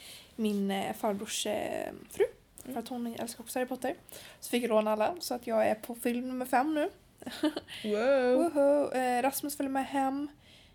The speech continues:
Speaker 1: Eh, vi åt lite lätt, vet jag, och sen så gick vi typ och la oss. Vi var ganska trötta båda två. Eh,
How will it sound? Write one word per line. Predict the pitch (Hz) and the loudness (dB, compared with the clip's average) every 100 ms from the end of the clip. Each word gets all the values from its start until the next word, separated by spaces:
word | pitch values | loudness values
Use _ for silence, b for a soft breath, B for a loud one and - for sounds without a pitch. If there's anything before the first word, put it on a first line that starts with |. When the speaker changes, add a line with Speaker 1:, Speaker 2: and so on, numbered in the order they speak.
| b | b
Speaker 1:
Eh, | - 247 226 220 214 208 208 208 | -6 -2 0 2 2 0 -4 -8
vi | 214 220 220 | -4 0 2
åt | 208 226 | 2 -2
lite | 214 | 0
lätt, | 208 240 - - - | 2 2 -2 -10 -2
vet | 254 254 | -2 2
jag, | 247 233 | 2 4
och | 247 - | 2 -2
sen | 240 226 | -6 -6
så | 233 240 233 | -6 -4 -4
gick | 226 226 214 | -4 -6 -8
vi | |
typ | 214 208 | -6 -2
och | |
la | 208 196 | 0 2
oss. | 233 - B B B - | -2 -6 B B B -12
Vi | 220 | -4
var | |
ganska | 226 233 220 | -2 0 -2
trötta | 262 254 | -4 -4
båda | 214 202 | -2 -2
två. | 202 208 240 - - _ - | 0 -2 -2 -8 -20 _ -8
Eh, | 240 240 233 226 226 | -6 -4 -4 -6 -6